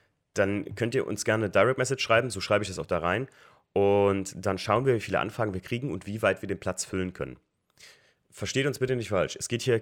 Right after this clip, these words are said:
es ist kein Bewerbertreffen. Ich hasse, ich, ich persönlich oder auch der Stief nicht,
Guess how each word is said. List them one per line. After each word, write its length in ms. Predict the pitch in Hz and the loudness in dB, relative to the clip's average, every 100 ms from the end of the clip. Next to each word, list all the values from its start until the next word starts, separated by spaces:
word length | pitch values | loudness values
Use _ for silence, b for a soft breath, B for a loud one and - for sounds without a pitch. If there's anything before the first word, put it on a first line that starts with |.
| - | 0
es 140 | 104 | -6
ist 160 | 98 - | -4 -6
kein 360 | - 120 120 117 | 0 0 2 0
Bewerbertreffen. 680 | 107 101 90 - 82 - | 0 2 2 0 -8 -10
Ich 200 | - - | -12 -4
hasse, 560 | 117 127 135 131 131 - _ _ _ _ _ _ _ _ _ _ - | 0 2 2 2 2 -2 _ _ _ _ _ _ _ _ _ _ -4
ich, 220 | - - | -2 2
ich 260 | 143 - | 2 2
persönlich 760 | - 98 98 127 135 107 131 - | 2 0 2 0 2 0 -2 -4
oder 200 | 85 - | -2 -2
auch 60 | |
der 100 | - | 0
Stief 260 | 101 117 120 | -2 -4 -6
nicht, 300 | 104 98 - | -2 -2 -6